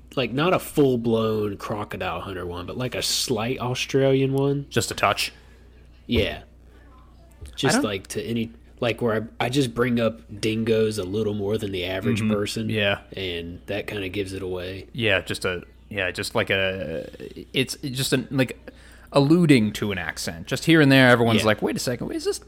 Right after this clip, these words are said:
Speaker 2: I thought this motherfucker was from Shelby." But it's like,
Speaker 1: Yeah, what,
Speaker 2: "Mm, he
Speaker 1: what
Speaker 2: might
Speaker 1: is
Speaker 2: be
Speaker 1: he
Speaker 2: from
Speaker 1: doing?
Speaker 2: across the pond." I don't, I
Speaker 1: He
Speaker 2: don't
Speaker 1: says
Speaker 2: know.
Speaker 1: bloody.
Speaker 2: <laughs> Yeah, yeah, bloody. I don't know what accent I would want, but I can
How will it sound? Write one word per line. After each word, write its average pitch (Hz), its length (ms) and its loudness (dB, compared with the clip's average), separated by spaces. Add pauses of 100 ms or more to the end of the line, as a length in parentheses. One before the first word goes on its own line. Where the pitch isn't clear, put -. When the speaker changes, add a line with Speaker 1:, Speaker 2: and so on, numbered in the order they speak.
Speaker 2:
I 381 100 -8
thought 339 180 -8
this 233 140 -2
motherfucker 160 460 2
was 110 120 0
from 98 160 -2
Shelby." 107 560 0 (760)
But 117 100 -4
it's 123 120 -6
like, 85 100 4
Speaker 1:
Yeah, 82 80 -2
what, 214 220 0
Speaker 2:
"Mm, 220 160 -2
he 190 60 -2
Speaker 1:
what 294 80 -4
Speaker 2:
might 302 180 -4
Speaker 1:
is - 60 -16
Speaker 2:
be 196 100 -4
Speaker 1:
he 185 80 -4
Speaker 2:
from 165 80 -4
Speaker 1:
doing? 160 140 0
Speaker 2:
across 151 240 0
the 123 100 -10
pond." 120 340 -6 (380)
I 139 100 6
don't, 196 180 2
I 143 60 0
Speaker 1:
He 151 60 2
Speaker 2:
don't 190 80 2
Speaker 1:
says 185 160 4
Speaker 2:
know. 170 120 2
Speaker 1:
bloody. 123 540 0 (220)
Speaker 2:
<laughs> - 220 -6
Yeah, - 320 -6 (300)
yeah, 110 280 2
bloody. 104 480 0
I 143 100 4
don't 240 120 2
know 220 100 2
what 117 320 4
accent 131 420 0
I 127 100 0
would 123 120 -2
want, 127 260 -2
but 113 80 0
I 110 80 2
can 107 300 -4